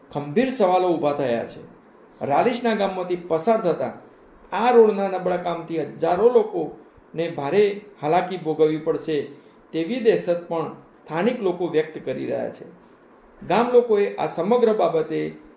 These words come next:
કાર્યપાલક ઇજનેર માર્ગ મકાન વિભાગના અંદર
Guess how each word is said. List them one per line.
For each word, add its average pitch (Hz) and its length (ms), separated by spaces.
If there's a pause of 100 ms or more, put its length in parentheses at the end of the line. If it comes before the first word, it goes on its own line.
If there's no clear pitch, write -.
(400)
કાર્યપાલક 190 680
ઇજનેર 160 380
માર્ગ 202 260
મકાન 185 340
વિભાગના 143 580 (920)
અંદર 147 480